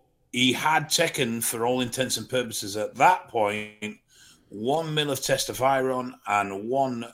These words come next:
mil, one and a half mils of Super Bowl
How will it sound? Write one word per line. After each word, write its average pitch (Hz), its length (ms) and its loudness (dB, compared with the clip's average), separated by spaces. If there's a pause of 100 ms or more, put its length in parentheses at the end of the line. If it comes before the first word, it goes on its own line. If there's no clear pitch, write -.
(100)
mil, 117 500 -6 (280)
one 127 160 2
and 120 120 2
a - 20 4
half 131 360 0
mils 110 480 -4
of 107 160 -4
Super 110 380 -6
Bowl 92 460 -4